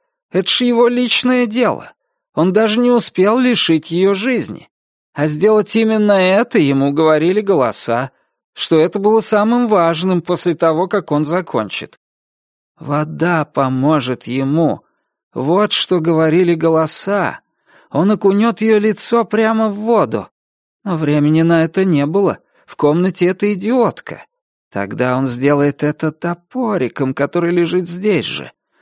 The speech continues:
Он взял его и поднял в воздух, услышав, как закричала женщина с пистолетом, но не мог расслышать, что именно она крикнула.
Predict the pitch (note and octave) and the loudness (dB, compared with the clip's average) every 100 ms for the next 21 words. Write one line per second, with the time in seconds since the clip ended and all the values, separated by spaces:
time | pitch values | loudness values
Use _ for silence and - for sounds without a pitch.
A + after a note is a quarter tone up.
0 | _ _ C3+ E3 C#3 D#3+ F3 A3 A3 G#3+ | _ _ -2 0 0 0 0 2 0 2
1 | G#3 G#3+ G#3 G3+ G3+ A3 A3 G3 G#3+ G#3+ | 2 0 -2 -2 0 0 0 0 0 0
2 | C3+ C3+ - C#3 E3 F#3 F#3 D#3+ - D3+ | 0 -4 -2 -4 -2 0 -2 -4 -2 -4
3 | G3+ F#3+ F3+ G3 F#3+ - G3 G3 E3+ F3+ | -2 -6 -4 -4 -2 0 2 0 0 0
4 | - F#3+ F#3+ - F#3 - G#3 G#3 G#3 - | -2 -2 -2 -2 -4 -2 -2 -2 -2 -4
5 | E2+ - _ _ _ _ - A2+ B2 C3 | -10 -16 _ _ _ _ -10 -4 0 0
6 | C3+ D#3 F3+ C#3 A2 - G#2+ G#2+ - A#2+ | 2 0 0 0 -2 -4 -4 -4 -4 -2
7 | D3 - C#3+ - - - E3 E3+ F3 F3+ | -2 -4 -8 -8 -10 -6 -4 -2 -2 -2
8 | A2 E2+ C2 G2+ A#2 B2 A#2+ - D3 D#3 | -4 -6 -6 -4 -2 -4 -4 -4 -2 -2
9 | - - D2+ D#2+ | -4 -8 -8 -8